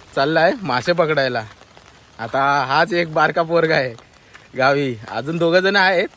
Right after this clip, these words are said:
पण ते नाही आले. तर गोल्या आणि मी, आम्ही दोघं जण चाललो आहे मासे पकडायला. तर गोल्या बघूया कसा मासे पकडणार आहे, तो दाखवणार आहे आपल्याला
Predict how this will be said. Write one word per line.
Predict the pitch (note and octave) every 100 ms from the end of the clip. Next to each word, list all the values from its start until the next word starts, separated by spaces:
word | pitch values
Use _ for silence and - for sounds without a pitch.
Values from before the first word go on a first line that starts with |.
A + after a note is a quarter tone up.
| - -
पण | D3+
ते | E3+
नाही | E3+ F#3
आले. | E3 F3+ C#4 - - - - - - - _ - - - B2
तर | B2+ C3+ B2+
गोल्या | C#3 D3+ E3
आणि | F3 E3+
मी, | F3+ G3 F#3+ - - - _ - - - -
आम्ही | B2 C#3
दोघं | C#3+ D3
जण | D#3 D#3+
चाललो | D3+ C#3+ E3 E3
आहे | B3+ - - - - - -
मासे | A#2+ A#2 D#3+
पकडायला. | D3+ C#3 C3+ C3 D#3+ A#3+ - - - -
तर | A#2+ A#2+
गोल्या | B2 C#3
बघूया | C#3 C3+ D#3 E3
कसा | C#3+ D#3+
मासे | D#3 C3 D#3
पकडणार | C3+ C3+ C#3+ C#3 C3
आहे, | B2+
तो | C3+ F3+ - - - - A#2+
दाखवणार | A2+ D3 D#3 D#3+
आहे | C3+
आपल्याला | A#2+ B2 B2